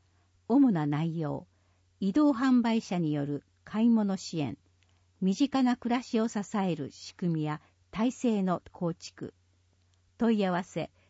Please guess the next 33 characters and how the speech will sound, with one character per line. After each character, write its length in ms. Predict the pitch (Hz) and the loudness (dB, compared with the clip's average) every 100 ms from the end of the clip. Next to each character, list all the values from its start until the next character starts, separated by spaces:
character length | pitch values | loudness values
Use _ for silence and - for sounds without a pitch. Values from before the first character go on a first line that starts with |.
| _ | _
地 200 | - 269 | -4 0
域 180 | 294 285 | 2 0
づ 160 | 240 247 | -2 -2
く 100 | 220 | -4
り 100 | 214 | -4
推 240 | - 190 | -4 -6
進 280 | - 170 156 | -4 -4 -4
課。 220 | - 147 _ _ _ - | -4 -12 _ _ _ -8
電 300 | 202 196 175 | 0 2 2
話 160 | 160 - | 0 -2
零 200 | 175 277 | 0 0
八 220 | 262 277 | 0 -4
三 320 | - 190 170 | -4 -2 0
四 280 | 160 151 139 | 0 0 0
二 220 | 165 190 | 0 0
二 240 | 185 175 156 | 0 0 0
の 200 | 139 - _ _ | -4 -6 _ _
八 260 | - 180 - | -8 -8 -6
三 320 | - 277 165 | 0 2 0
三 340 | - 165 175 | -2 -2 0
六。 320 | 151 147 - - _ _ _ _ _ _ _ _ _ _ _ _ | -2 -6 -12 -18 _ _ _ _ _ _ _ _ _ _ _ _
コ 140 | - 214 | 0 4
ミ 120 | 254 | 6
ュ 20 | |
ニ 140 | 262 254 | 6 4
テ 200 | - 233 | 0 -2
ィ 160 | 220 - | -2 0
交 220 | 202 175 | 0 0
通 340 | - 165 170 - | -4 -6 -6 0
運 200 | 202 247 | 4 4
行 260 | - 196 | 4 0
事 160 | 180 180 | 0 -2
業。 260 | 151 139 | -4 -6